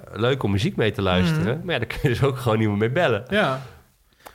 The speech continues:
Speaker 2: Maar dan krijg je misschien straks wel, eh, dat dit soort dingen v-, vaker gebeuren. Dan, want is er nu beke-, hij mocht gewoon verder spelen wel. Er is verder niet
Speaker 1: Nee, hij is gedisqualificeerd.
Speaker 2: Oh, oké, ja, precies. Maar dan krijg je natuurlijk misschien straks dat ze bij de Eredivisie ook zeggen van, "Nou, je krijgt lekker een, eh, een koptelefoontje van ons, eh, met kabel of zo en plug die maar in
Speaker 1: Ja.
Speaker 2: je telefoon."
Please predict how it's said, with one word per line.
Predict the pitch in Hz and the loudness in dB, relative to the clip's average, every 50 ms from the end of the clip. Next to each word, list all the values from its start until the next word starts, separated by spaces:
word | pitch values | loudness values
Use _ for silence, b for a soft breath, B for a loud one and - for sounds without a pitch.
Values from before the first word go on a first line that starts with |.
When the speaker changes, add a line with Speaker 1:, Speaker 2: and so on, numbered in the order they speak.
| B - | B -4
Speaker 2:
Maar | 180 175 | -2 -2
dan | 175 160 | 0 0
krijg | 165 156 156 139 | 0 0 0 0
je | 151 | 0
misschien | 151 147 135 160 160 151 | -2 0 0 0 -2 -2
straks | - 175 170 165 - | 0 0 0 0 0
wel, | 170 165 165 170 165 165 | 0 0 2 2 2 2
eh, | 165 160 151 156 | 0 0 -2 -2
dat | 156 151 143 147 | -2 -2 -2 -2
dit | 147 151 147 - | -4 -4 -4 -2
soort | 165 151 | -2 -2
dingen | 156 156 156 156 | 0 0 -2 -2
v-, | 151 - - - | -4 -6 -14 -10
vaker | - - 160 165 165 170 175 160 | -4 -2 0 0 0 -2 -4 -4
gebeuren. | 160 147 143 135 135 139 139 | -4 -2 -2 0 0 0 -2
Dan, | 151 143 127 | -2 -2 -4
want | 156 156 165 | -4 -2 -2
is | 180 160 185 | 0 0 2
er | 180 | 2
nu | 180 180 175 | 2 2 2
beke-, | 165 165 170 156 131 165 165 165 | 0 -2 -2 -4 -4 -4 -6 -4
hij | - 156 170 | -2 0 0
mocht | 180 196 190 | 0 0 -2
gewoon | - - 202 185 | -2 -2 -2 0
verder | 190 170 135 127 | 0 0 0 -2
spelen | 123 - 127 120 123 123 123 | -2 -4 -4 -4 -2 -2 -2
wel. | 123 120 127 131 | -2 -4 -4 -4
Er | 143 | -6
is | 143 143 | -6 -6
verder | - - 156 160 160 | -4 -4 -2 -2 0
niet | 160 165 165 | 0 0 2
Speaker 1:
Nee, | 170 | 2
hij | 139 165 | 2 0
is | 135 | 0
gedisqualificeerd. | - 151 160 151 - - 147 135 175 180 185 180 | -2 -2 -2 -2 0 0 0 2 2 2 4 4
Speaker 2:
Oh, | 170 160 | 2 2
oké, | 143 | 2
ja, | 139 143 151 | 2 0 0
precies. | 143 - - - 131 123 - B B B B B B B B B | -2 -2 -4 -4 -4 -4 -4 B B B B B B B B B
Maar | - 170 | -2 0
dan | 185 190 | 0 2
krijg | 180 165 135 | 2 2 0
je | 131 | 0
natuurlijk | - 147 143 143 143 147 | 0 -2 -2 -2 -2 -2
misschien | 151 147 - 156 151 | -2 0 0 -2 -2
straks | 147 - 156 151 151 | 0 0 0 0 0
dat | 160 147 | -2 -2
ze | 151 156 | -2 0
bij | 151 151 | 0 2
de | 151 139 | 2 2
Eredivisie | 147 156 156 151 151 156 147 156 156 | 2 0 0 0 0 0 0 0 0
ook | 156 156 | 0 0
zeggen | - 165 147 151 147 | -2 -4 -4 -4 -4
van, | 151 151 151 | -4 -2 0
"Nou, | 156 147 139 | 0 0 0
je | 139 | 0
krijgt | - 156 147 147 156 | 0 -2 -2 0 -2
lekker | 156 156 - 165 151 | -4 -4 -2 -2 -2
een, | 151 151 151 151 | -2 -2 -2 -2
eh, | 147 143 147 - | -2 -2 -2 -4
een | 143 147 | -4 -4
koptelefoontje | - 180 165 170 175 160 160 147 160 160 160 156 151 | -4 -4 -2 0 0 0 0 0 0 0 0 0 0
van | 147 156 156 | 0 0 0
ons, | 165 165 160 175 185 - - | 2 2 0 -2 -2 -4 -2
eh, | 156 147 139 | -2 -2 -2
met | 143 147 143 143 - | -2 -2 -4 -4 -4
kabel | - - 160 170 175 165 151 139 135 | -2 -2 0 0 2 2 2 0 0
of | 135 143 | 0 0
zo | - 139 131 143 156 | -2 -2 0 0 -2
en | 160 156 | -2 -2
plug | - 156 151 156 | -2 -2 -2 0
die | 160 156 | 0 0
maar | 151 147 143 139 | 0 0 2 2
in | 135 | 2
Speaker 1:
Ja. | 131 | 0
Speaker 2:
je | 131 | 0
telefoon." | 127 135 127 131 123 - 120 127 175 - | -2 -2 -2 -2 -2 -2 -4 -4 -4 -6